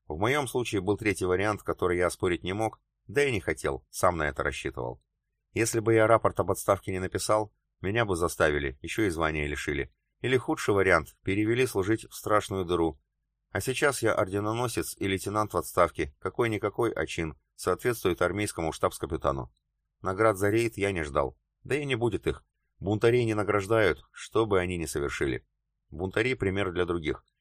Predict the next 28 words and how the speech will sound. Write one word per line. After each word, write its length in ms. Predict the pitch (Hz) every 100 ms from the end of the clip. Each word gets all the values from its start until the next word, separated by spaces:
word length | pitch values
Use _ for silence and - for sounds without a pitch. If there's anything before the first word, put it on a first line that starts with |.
| _ _
Если 280 | 107 123 127
наградят, 560 | 120 110 113 123 120
будет 300 | 87 107 104
повод 260 | - 110 98
снова 300 | - 107 95
так 180 | 95 -
поступить 520 | 87 - 92 85 -
уже 220 | 95 90 92
другим 340 | 85 80 82
бунтарям. 500 | 76 71 73 71 65 _ _ _ _ _ -
Нет, 220 | 147 117
скорее 300 | - 113 101
всего, 320 | - 117 120
побыстрее 500 | 87 92 - 101 90
замнут 380 | 85 101 127 110
этот 180 | - -
случай, 400 | 107 - 92 85
вычеркнув 580 | 95 123 101 - 82 -
его 160 | 85 90
из 100 | 71
истории. 520 | 69 71 65 60 - _ _ _ _ _ _ _ _
Весь 300 | 78 90 85
месяц 400 | 104 127 123 -
я 100 | 98
людей 280 | 90 87 113
практически 560 | - 82 90 - - 85
не 140 | 80
видел. 300 | 76 65